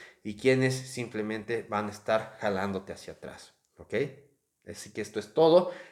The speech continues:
Una lección un poco dura para este dos mil veinte, pero que es muy poderosa. Si quieres lograr algo, debes estar dispuesto a sacrificar algo a cambio, ¿sale?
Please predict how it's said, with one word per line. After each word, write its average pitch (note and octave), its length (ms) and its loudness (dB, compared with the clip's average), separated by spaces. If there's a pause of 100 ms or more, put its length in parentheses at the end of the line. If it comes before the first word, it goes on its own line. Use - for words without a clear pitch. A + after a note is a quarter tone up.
(120)
Una B2 220 4
lección C3 420 4
un C3 120 -2
poco - 260 2
dura G#3 340 4
para C3 160 4
este C3 200 -2
dos A#2+ 140 -2
mil B2+ 160 -4
veinte, D3 440 0 (320)
pero D#3+ 540 10 (120)
que A#2+ 220 0
es - 240 -4
muy C3 320 -2
poderosa. C#3 800 4 (200)
Si - 180 -16
quieres C#4 320 4
lograr E3 340 10
algo, A#2 680 4
debes C3 300 0
estar A2+ 320 -6
dispuesto C3 840 0 (200)
a F#2+ 80 -14
sacrificar - 960 -4
algo G#2+ 480 -2
a - 120 -10
cambio, D#2+ 380 -10 (320)
¿sale? E3+ 360 6